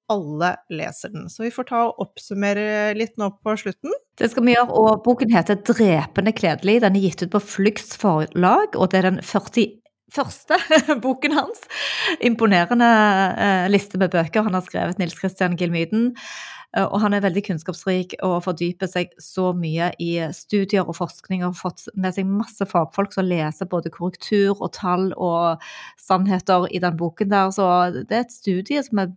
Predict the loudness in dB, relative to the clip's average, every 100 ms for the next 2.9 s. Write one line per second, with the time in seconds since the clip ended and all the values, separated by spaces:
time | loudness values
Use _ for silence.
0 | 0 0 -4 -10 -8 -6 -4 -2 -2 -4
1 | -4 -2 0 0 0 0 0 -2 -20 _
2 | -2 0 -2 -2 -2 0 0 2